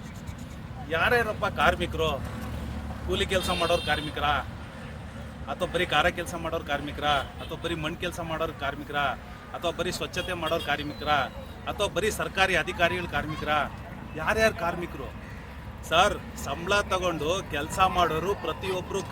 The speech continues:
ಕಾರ್ಮಿಕರೇ. ಹೌದಾ? ಖಂಡಿತ ಹೌದು. ನೋಡಿ, ವಿಧಾನಸೌಧದಲ್ಲಿ ಮನ್ ಮೊನ್ನೆ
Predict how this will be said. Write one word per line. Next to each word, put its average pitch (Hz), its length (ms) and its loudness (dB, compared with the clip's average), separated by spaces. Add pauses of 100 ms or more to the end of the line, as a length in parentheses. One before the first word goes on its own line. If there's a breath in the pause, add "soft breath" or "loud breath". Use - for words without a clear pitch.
ಕಾರ್ಮಿಕರೇ. 175 520 6 (1200)
ಹೌದಾ? 233 300 10 (380)
ಖಂಡಿತ 165 420 -2 (160)
ಹೌದು. 151 240 -4 (840)
ನೋಡಿ, 196 220 6 (160)
ವಿಧಾನಸೌಧದಲ್ಲಿ 196 840 2
ಮನ್ 160 220 -2
ಮೊನ್ನೆ 190 240 6